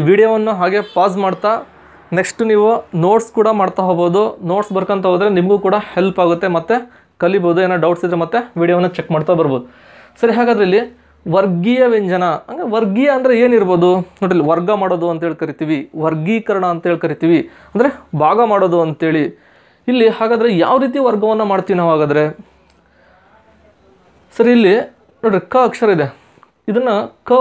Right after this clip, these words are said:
ವರ್ಗ ಅಂತ ಕರಿತೀವಿ, ಕ ವರ್ಗ ಅಂತ ಕರಿತೀವಿ.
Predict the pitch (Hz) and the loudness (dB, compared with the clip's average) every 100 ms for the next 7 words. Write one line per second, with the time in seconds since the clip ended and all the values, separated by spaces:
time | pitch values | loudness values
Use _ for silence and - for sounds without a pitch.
0 | 254 240 208 208 214 240 180 156 131 - | 4 2 0 -2 -2 -4 -4 -6 -12 -18
1 | _ _ _ _ _ _ _ _ _ _ | _ _ _ _ _ _ _ _ _ _
2 | _ _ _ _ _ _ _ _ _ _ | _ _ _ _ _ _ _ _ _ _
3 | - - _ _ - - _ - _ _ | -20 -20 _ _ -20 -20 _ -20 _ _
4 | - - - - 220 214 190 180 208 170 | -20 -20 -10 -2 0 0 0 0 -2 -2
5 | 165 156 | -4 -6